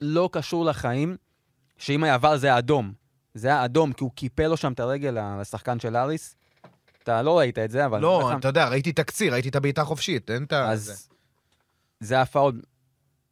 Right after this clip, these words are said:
Speaker 1: ממש, ממש חסר
Speaker 2: גס.
Speaker 1: אחריות, שגם גס וגם לא קשור. מי עושה גליץ' ב-, ב-, במקום הזה? חוץ מזה, גם משחק,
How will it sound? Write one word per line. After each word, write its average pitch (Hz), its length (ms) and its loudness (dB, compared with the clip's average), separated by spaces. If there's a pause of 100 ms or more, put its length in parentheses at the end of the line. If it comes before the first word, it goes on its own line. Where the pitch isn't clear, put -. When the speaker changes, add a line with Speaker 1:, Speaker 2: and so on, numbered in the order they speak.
(420)
Speaker 1:
ממש, 117 320 0
ממש 131 240 -2
חסר 131 180 0
Speaker 2:
גס. 131 40 2
Speaker 1:
אחריות, 147 400 0
שגם 113 680 -2
גס 156 220 0
וגם 143 220 0
לא 170 160 0
קשור. 233 380 -4
מי 143 100 -2
עושה 190 260 -4 (100)
גליץ' 175 380 -4
ב-, 127 240 -2
ב-, 117 80 0 (320)
במקום 120 440 -2
הזה? 104 200 -2 (880)
חוץ 185 240 2
מזה, 175 200 0
גם 151 200 2
משחק, 139 300 -2